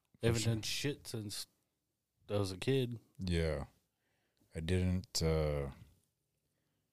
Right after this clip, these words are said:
Speaker 2: get the hockey stuff, but I do remember the other night when we were at B Diesel's,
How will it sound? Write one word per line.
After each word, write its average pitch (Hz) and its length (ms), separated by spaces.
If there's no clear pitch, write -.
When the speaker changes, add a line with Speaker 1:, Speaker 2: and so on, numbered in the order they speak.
Speaker 2:
get - 200
the 67 120
hockey 76 720
stuff, - 480
but 85 100
I 82 80
do 117 220
remember 110 500
the 87 180
other 87 160
night 92 300
when 87 240
we 101 100
were 92 120
at 71 180
B 85 220
Diesel's, 76 760